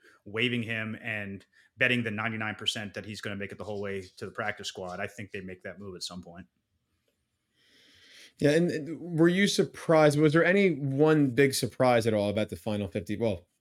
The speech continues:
Speaker 2: the, the initial final fifty-three man roster? Um,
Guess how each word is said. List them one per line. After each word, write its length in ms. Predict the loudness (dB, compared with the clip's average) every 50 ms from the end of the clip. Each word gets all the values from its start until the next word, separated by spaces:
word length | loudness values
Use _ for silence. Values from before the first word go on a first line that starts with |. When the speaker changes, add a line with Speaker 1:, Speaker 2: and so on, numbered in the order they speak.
| _ _
Speaker 2:
the, 340 | 4 4 4 4 2 -2 -10 _
the 160 | 4 6 8
initial 680 | 8 8 8 8 6 6 4 4 4 2 0 -4 -10 _ _ _ _
final 340 | _ -2 0 0 0 0 -2
fifty-three 540 | -2 -4 -4 -4 -4 -6 -6 -4 -4 -4 -4
man 340 | -4 -6 -6 -8 -10 -12 -14 _ _
roster? 520 | -10 -8 -8 -8 -10 -10 -10 -12 -14 -18 _ _ -10
Um, 360 | -10 -10 -10 -10 -14 -16